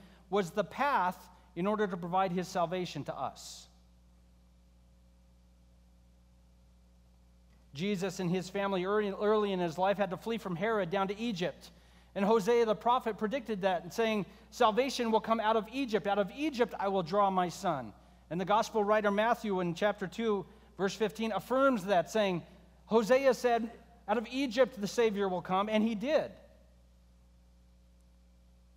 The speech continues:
Jesus is following the pattern of the plot line that God has been telling all along. The rejected, the rejected Savior, the humiliated Savior, exactly the Savior that we need.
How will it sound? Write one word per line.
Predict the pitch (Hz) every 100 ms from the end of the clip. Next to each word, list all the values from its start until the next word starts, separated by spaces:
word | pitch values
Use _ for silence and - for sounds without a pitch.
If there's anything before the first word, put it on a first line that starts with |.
| _ _ - - _ 139
Jesus | 208 247 202 202 180
is | 196 165
following | 208 214 220 208
the | 180
pattern | 196 208 196 170
of | 170 175 160
the |
plot | 156 214 214 190
line | 165 160
that | 160
God | 165 170
has | 160
been | 175 165
telling | 156 156 139 131
all | 151 143
along. | 139 135 117 104 - - - -
The | 165
rejected, | 175 156 208 226 240 - 240 -
the | 180
rejected | 175 165 240 247 233
Savior, | 190 220 214 220 214 - - -
the | 175
humiliated | 170 202 233 254 214 190 180
Savior, | - 175 160 165 165 160 - - -
exactly | 160 143 202 247 - 214 190
the | 180
Savior | - 196 180 147 151
that | 139 156 143
we | 139 127 123 - - _ -
need. | 139 143 110